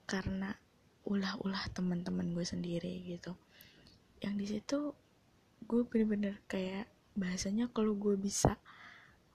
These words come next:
mengulang waktu itu, gue pengen bilang ke dia kayak gini, "Kak, maafin teman-teman gue ya, maafin teman-teman gue ya, udah bikin lu pusing kayak gini. Please, gue mau nembus semua kesalahan gue dan teman-teman gue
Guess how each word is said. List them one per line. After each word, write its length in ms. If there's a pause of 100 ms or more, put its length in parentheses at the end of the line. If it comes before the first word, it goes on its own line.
(140)
mengulang 480
waktu 400
itu, 160
gue 320
pengen 480
bilang 400
ke 80 (160)
dia 400
kayak 160
gini, 200 (680)
"Kak, 160
maafin 320
teman-teman 560
gue 320
ya, 80
maafin 400
teman-teman 560
gue 240 (160)
ya, 80 (240)
udah 240
bikin 320
lu 240
pusing 400
kayak 240
gini. 340 (800)
Please, 240
gue 160
mau 160
nembus 500
semua 220
kesalahan 560
gue 640
dan 240
teman-teman 480
gue 320